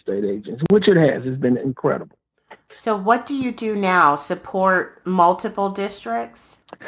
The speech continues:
Speaker 1: That is correct. I, I have a particular region of, of eleven counties that I support school food authorities, whether they are residential, charter schools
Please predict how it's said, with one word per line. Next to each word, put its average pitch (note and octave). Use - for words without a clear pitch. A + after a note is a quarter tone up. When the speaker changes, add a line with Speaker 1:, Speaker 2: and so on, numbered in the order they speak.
Speaker 1:
That G#3+
is C4+
correct. F#3
I, D#3
I F3+
have F3
a C#3
particular A3
region D#3+
of, C3+
of B2+
eleven D#3+
counties G#2+
that D3
I D3
support D3+
school E3
food D#3+
authorities, C3+
whether B2+
they A#2+
are G#2+
residential, D#3
charter D3+
schools C#3